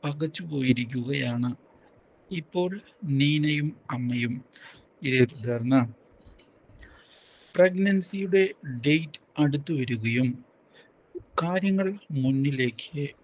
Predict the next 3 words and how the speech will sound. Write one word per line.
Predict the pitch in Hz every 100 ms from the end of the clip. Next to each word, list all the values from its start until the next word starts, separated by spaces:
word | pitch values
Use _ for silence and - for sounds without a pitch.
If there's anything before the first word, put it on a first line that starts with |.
| _ -
കൊണ്ടുപോകാനുള്ള | 165 170 175 175 180 180 185 180 180
തീരുമാനം | 156 135 120 123 123 123 120 131 - -
എടുക്കുകയും | 127 120 131 131 120 120